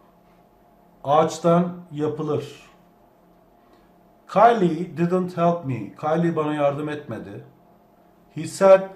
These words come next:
in an armchair. Bir koltukta oturdu. And Hiçbir şey yapmadı. Did nothing. What do you do? Ne iş yaparsınız? I'm a doctor.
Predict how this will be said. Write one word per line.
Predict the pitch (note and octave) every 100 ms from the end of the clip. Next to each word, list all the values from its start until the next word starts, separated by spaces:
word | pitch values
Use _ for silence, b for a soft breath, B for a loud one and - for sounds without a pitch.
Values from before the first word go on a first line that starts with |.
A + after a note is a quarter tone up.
| - C#3+
in | D3+
an | C#3
armchair. | C3 E3 E3+ F3 E3 E3 - -
Bir | D3+ D#3
koltukta | - D3+ - - -
oturdu. | B2 C3 E3 D#3 C3+ D3 D3+ - - _ _ _ C3+
And | D3 D3+ E3 - - _ _ _ _ _ _ _ _ _ -
Hiçbir | F#3 - C3
şey | E3+
yapmadı. | D#3 D#3 - A#2 G#2 A2 B2+
Did | F3 F3 - - -
nothing. | D#3 E3 C3 G#2 F2+ - _ _ _ _ _ _ _ _ _ _ _ _ _ _ _ _ _ _ _ _ _ _ _ _ _ _ C3
What | F3+ A3+
do | G3+
you | G#3 F3+
do? | G3 C#3 A2 - _ _ _ _ C3+
Ne | F3
iş | F3+ F#3
yaparsınız? | F3 E3+ - - D3 F3 - - - - - _ _ _ _ _ _ _ _ _ _ _
I'm | A#2 C#3
a | D#3+
doctor. | F#3+ G3 - G2